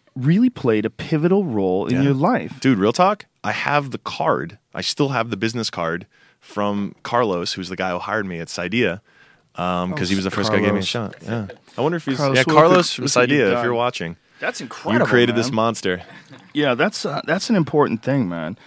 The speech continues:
Speaker 1: Sometimes things will happen to you when you're young, when, you know, you, you think it's just a shit job,
Speaker 2: Yeah.
Speaker 1: but it really is some weird
Speaker 2: Very helpful.
Speaker 1: life lesson.
Speaker 2: Dude,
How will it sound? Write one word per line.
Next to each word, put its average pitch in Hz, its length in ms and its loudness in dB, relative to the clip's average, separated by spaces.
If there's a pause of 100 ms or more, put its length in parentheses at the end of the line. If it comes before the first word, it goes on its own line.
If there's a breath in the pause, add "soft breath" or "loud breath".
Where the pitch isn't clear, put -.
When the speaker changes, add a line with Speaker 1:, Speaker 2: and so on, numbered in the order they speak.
(140 soft breath)
Speaker 1:
Sometimes 165 560 0
things 143 260 0
will 135 80 -2
happen 117 360 -2
to - 140 -8
you 101 220 -2
when 107 240 0
you're 101 100 -2
young, 95 560 -4
when, 98 380 -4
you 107 100 -4
know, 98 380 -4
you, 104 260 -8
you 101 200 -6
think 120 240 -6
it's 110 160 -12
just - 180 -16
a 104 60 -14
shit - 320 -8
job, 110 440 -2 (120)
Speaker 2:
Yeah. 156 140 -2
Speaker 1:
but 127 120 -4
it - 40 -4
really 139 200 0
is 120 100 -2
some 104 280 -4
weird 113 140 -2
Speaker 2:
Very 120 180 4
helpful. 95 80 2
Speaker 1:
life 120 260 2
lesson. 98 480 -4 (140)
Speaker 2:
Dude, - 240 4